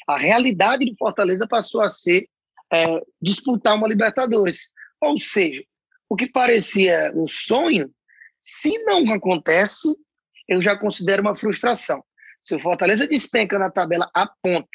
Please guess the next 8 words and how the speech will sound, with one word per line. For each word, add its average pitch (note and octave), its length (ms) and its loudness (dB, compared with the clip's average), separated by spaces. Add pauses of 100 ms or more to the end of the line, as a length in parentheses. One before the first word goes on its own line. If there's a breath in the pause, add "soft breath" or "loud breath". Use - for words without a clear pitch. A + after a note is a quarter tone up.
(440 soft breath)
de D#3+ 120 0
não E3+ 160 0
ficar D#3 320 -2
nem G3 160 2
entre B3 180 -4
os F3 140 -2
nove F3 320 0
primeiros, D#3 680 -2